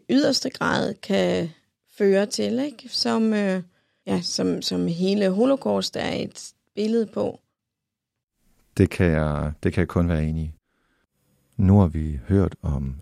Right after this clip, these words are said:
Speaker 2: Ellen og hendes bror Ralf, om sult og nød og hverdagslivet for de danske jøder i Theresienstadt.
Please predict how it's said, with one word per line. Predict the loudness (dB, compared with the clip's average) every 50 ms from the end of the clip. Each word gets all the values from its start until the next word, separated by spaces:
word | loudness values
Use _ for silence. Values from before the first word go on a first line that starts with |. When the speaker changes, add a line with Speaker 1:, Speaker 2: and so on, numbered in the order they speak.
| -8 _ -2
Speaker 2:
Ellen | 0 0 0 0 0 0 -2 -4 -4
og | -4 -2
hendes | -2 -2 -2 -4 -4
bror | -2 0 0 0 0
Ralf, | -2 -2 -2 -2 -2 -2 -6 -12 -20 -20 _ _ _ _ _ _ _ _ _ _ -4
om | -4 -4
sult | -2 -4 -2 0 0 0 -2 -6 -14 -20 _ _
og | 0 2 4
nød | 4 4 2 2 -2 -6 _ _ _ _ _ _ _ _ _ _ -2
og | -2 0
hverdagslivet | 0 0 0 0 0 -2 -4 -4 -4 -4 -2 -4 -4 -6 -8
for | -6 -6 -4
de | -4 -2
danske | -2 -2 -4 -4 -4 -6 -4
jøder | -2 -2 0 0 0 -2
i | -2 -4
Theresienstadt. | -4 -6 -4 -4 -4 -4 -4 -6 -6 -6 -6 -8 -10 -10